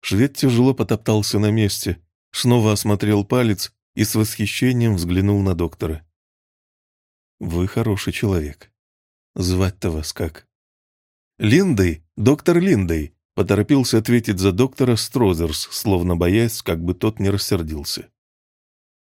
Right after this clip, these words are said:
«День кончается», сказал Линдей шведу, тасуя карты для нового круга. «Оставайтесь-ка лучше ночевать.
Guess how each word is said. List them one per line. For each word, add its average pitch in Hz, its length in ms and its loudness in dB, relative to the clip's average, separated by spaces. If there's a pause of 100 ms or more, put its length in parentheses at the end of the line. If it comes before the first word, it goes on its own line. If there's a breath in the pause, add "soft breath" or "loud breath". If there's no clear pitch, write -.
(180)
«День 113 380 0
кончается», 104 840 0 (120)
сказал 90 460 2
Линдей 87 360 0
шведу, 107 440 0
тасуя 95 380 -2
карты 98 380 -2
для 90 200 -2
нового 90 360 0
круга. 80 400 -6 (520)
«Оставайтесь-ка 127 760 0
лучше 107 300 0
ночевать. 85 680 -6